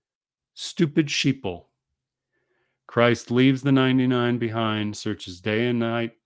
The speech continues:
high and low, finds the sheep, doesn't scold it, picks it up,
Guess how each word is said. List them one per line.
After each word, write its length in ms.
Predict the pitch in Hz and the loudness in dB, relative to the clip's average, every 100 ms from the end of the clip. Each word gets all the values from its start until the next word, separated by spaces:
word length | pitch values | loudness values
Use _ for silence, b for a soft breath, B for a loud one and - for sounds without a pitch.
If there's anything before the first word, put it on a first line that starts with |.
| - - | -20 -12
high 280 | 101 104 | -8 -4
and 140 | 117 113 | -4 -4
low, 420 | 101 98 101 - _ _ _ _ _ _ _ _ _ _ _ _ | -4 -4 -6 -12 _ _ _ _ _ _ _ _ _ _ _ _
finds 360 | 123 123 127 123 | 0 2 0 -2
the 100 | 117 | -6
sheep, 420 | - 104 98 - _ | -4 -4 -6 -8 _
doesn't 300 | 113 113 151 | -4 -2 -4
scold 440 | 147 - 107 101 113 | -6 -6 -4 -4 -8
it, 200 | 120 _ _ _ _ _ _ _ _ _ _ _ - | -10 _ _ _ _ _ _ _ _ _ _ _ -6
picks 240 | 117 - | -6 -2
it 80 | 131 | 0
up, 300 | 120 120 | 2 0